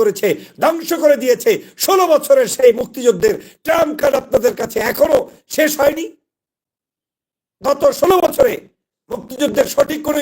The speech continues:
ইতিহাস ছিল? বিবেককে কাজে খাটান। বাংলাদেশের মানুষের মৌলিক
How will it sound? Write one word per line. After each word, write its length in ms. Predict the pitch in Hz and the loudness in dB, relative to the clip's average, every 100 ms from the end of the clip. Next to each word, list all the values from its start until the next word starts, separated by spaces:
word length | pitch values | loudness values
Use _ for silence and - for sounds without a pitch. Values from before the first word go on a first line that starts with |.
| 269 | -2
ইতিহাস 240 | 269 285 - | -2 -2 -4
ছিল? 120 | 330 311 - _ _ _ _ _ _ _ _ _ _ _ _ _ _ _ _ _ _ _ _ _ | 0 0 0 _ _ _ _ _ _ _ _ _ _ _ _ _ _ _ _ _ _ _ _ _
বিবেককে 380 | 220 311 320 330 254 | -8 -4 -4 -4 0
কাজে 160 | 285 302 | 0 2
খাটান। 260 | 254 311 285 - _ _ _ _ _ _ _ _ _ _ _ _ _ 156 | 0 2 0 -4 _ _ _ _ _ _ _ _ _ _ _ _ _ -2
বাংলাদেশের 520 | 285 302 294 - 285 269 | 0 2 0 0 0 2
মানুষের 380 | 285 302 269 262 - _ _ _ _ _ | 0 0 2 2 -2 _ _ _ _ _
মৌলিক 380 | 269 339 320 | 0 0 -2